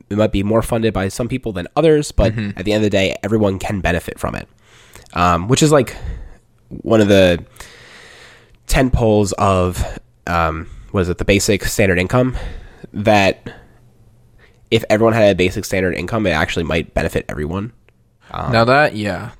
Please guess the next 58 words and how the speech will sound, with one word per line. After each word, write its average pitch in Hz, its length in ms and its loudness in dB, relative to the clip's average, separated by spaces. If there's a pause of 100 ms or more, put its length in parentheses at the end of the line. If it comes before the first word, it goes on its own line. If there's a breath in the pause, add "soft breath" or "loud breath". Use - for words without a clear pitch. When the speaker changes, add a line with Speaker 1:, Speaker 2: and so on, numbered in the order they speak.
Speaker 2:
that's 135 220 2
a 123 60 4
whole 113 200 4
other 98 200 2
thing. 92 480 -6
Um, 92 500 -2 (760 loud breath)
but 117 100 0
before 131 260 4
we 156 80 6
jump 131 240 2
to 104 140 0
that, 98 520 -4 (180)
I 117 80 0
was 120 140 0
just - 280 0 (840 soft breath)
Speaker 1:
Yeah. 85 200 -14
Speaker 2:
Yeah. 101 160 -6
<laughs> 139 600 2
Speaker 1:
I 123 60 -6
don't, 170 180 2
I 139 40 -2
don't, 165 280 0
I 127 40 0
don't 131 100 2
know 123 60 0
if 110 80 -4
I 123 120 -4
wanna 104 160 -4
jump 90 160 -12
into 92 160 -10
that. 90 160 -6
I 101 40 -4
don't 110 120 -4
think 120 120 0
I 104 40 -4
can 101 100 -8
talk - 340 -8
to, 107 140 -10 (300 loud breath)
like, 156 200 2 (200 loud breath)
I 165 100 0
already 226 200 2
feel 165 180 2
like 160 100 2
sometimes 160 400 -2
we, 143 140 -4
we're 131 80 -4
talking 123 260 -4
a 120 40 -2
little 120 100 -2
bit 117 100 0
out 107 140 0
of 107 80 -2
our 101 40 -2
asses 104 320 -6
because, 98 280 -6
like, 92 160 -6
we 101 40 -2
don't 101 240 -2